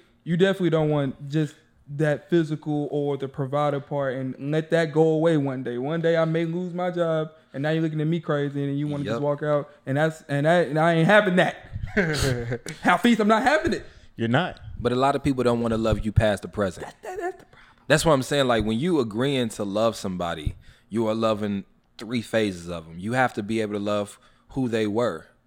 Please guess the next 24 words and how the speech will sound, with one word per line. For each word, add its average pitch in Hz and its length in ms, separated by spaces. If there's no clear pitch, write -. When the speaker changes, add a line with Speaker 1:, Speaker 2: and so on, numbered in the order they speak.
Speaker 2:
Not 127 300
that 127 200
you 104 80
like 110 340
everything 131 720
that 117 140
they 127 180
are 127 540
or 113 320
were, 131 580
not 120 380
that 120 180
you 117 60
like 113 260
all 113 160
of 104 60
their 98 140
choices, 127 400
but 104 240
you 117 80
know 117 300
that 101 80
this 117 240
had 120 480